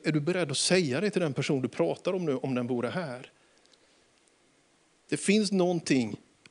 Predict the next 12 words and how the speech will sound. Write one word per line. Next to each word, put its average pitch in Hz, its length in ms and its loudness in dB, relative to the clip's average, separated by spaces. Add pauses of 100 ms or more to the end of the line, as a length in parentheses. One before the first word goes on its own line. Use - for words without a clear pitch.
(120)
ibland 107 520 -2 (520)
att - 220 -6
skvaller 123 680 0
behöver 135 300 2
bemötas 120 880 -4 (100)
med - 140 -12
en - 60 -12
kärvhet 117 880 -4 (360)
från 110 200 -2
vår 110 160 -4
sida, 127 540 -6 (100)
mer 135 460 2